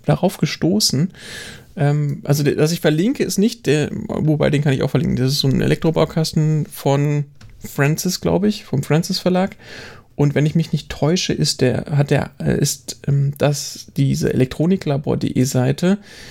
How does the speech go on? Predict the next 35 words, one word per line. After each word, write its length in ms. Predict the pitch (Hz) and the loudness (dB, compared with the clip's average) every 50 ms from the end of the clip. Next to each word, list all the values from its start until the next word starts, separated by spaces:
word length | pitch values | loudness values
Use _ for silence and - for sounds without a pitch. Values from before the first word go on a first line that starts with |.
| - - - - - - | -18 -18 -20 -20 -20 -20
von 260 | - - 147 147 151 | -4 -2 0 2 2
dem 200 | 156 156 151 - | 0 0 0 -2
Autor, 440 | 98 135 196 208 208 - - 120 120 | 0 2 2 2 0 0 -2 -2 0
der 140 | 123 117 107 | 2 0 0
dieses 640 | - - 120 151 - 104 95 147 - - - - - | 0 -2 -4 -2 0 0 0 2 2 0 0 0 -2
Paket 600 | - - 120 - - - 120 120 - - - - - | 0 0 0 0 2 0 0 0 0 -4 -10 -10 -2
irgendwie 300 | - 131 123 127 120 123 | -2 0 0 2 0 0
gestaltet 420 | - - - - 101 110 147 - - | -2 -2 0 2 0 0 0 0 -2
hat. 120 | - - - | -2 0 0
Das 120 | 110 - | -2 0
ist, 360 | 120 123 139 - - - - - | -2 -2 -2 -2 -4 -4 -2 -2
ähm, 380 | 117 123 - - - - 143 - - - - - - - - - - - _ _ _ _ _ _ _ _ _ - - | -2 0 0 0 0 -2 -2 -4 -6 -10 -10 -12 -16 -16 -20 -20 -20 -20 _ _ _ _ _ _ _ _ _ -10 -2
da 240 | - 202 - - 131 135 | 0 0 2 2 2 2
gibt's 220 | 143 139 - - | 2 0 0 0
ganz 180 | - 120 151 160 | 2 2 2 2
viele 200 | - - 180 170 | 0 0 -2 0
verschiedene 360 | - 147 - - 160 160 151 | 0 -2 -2 2 2 2 2
Projekte. 580 | 143 - - 123 117 123 123 - - 208 220 226 - - - - | 0 0 0 0 0 0 0 0 2 2 2 2 0 -10 -12 0
Der 80 | - 147 | 0 0
ist 140 | 139 - - | 0 0 -2
extrem 460 | 147 - - - - - 165 196 214 | -2 -2 -2 0 0 0 0 0 0
produktiv, 580 | - - 202 185 175 - - - 208 226 - | -4 -2 -2 -2 -2 0 0 0 0 0 2
habe 140 | - - 117 | 2 0 0
ich 80 | 139 - | 0 0
den 120 | - - 160 | -2 -2 0
Eindruck. 440 | 156 135 127 123 135 180 202 - - - - - - - - - - _ - | 0 0 0 2 2 0 0 -2 -10 -18 -20 -18 -18 -18 -18 -20 -20 _ -4
Also 140 | - 165 131 | -2 0 0
ich 120 | 131 - | -2 -2
weiß 140 | - 151 151 | -4 -6 -4
nicht, 120 | 143 127 - | -6 -4 -2
wenn, 140 | 135 123 - | -4 -4 -2
wenn 160 | - 147 143 | -2 0 0
du 80 | 143 143 | 0 0
den 140 | 143 135 | -2 -2
Link, 240 | 131 135 160 202 214 | 0 0 0 -2 -2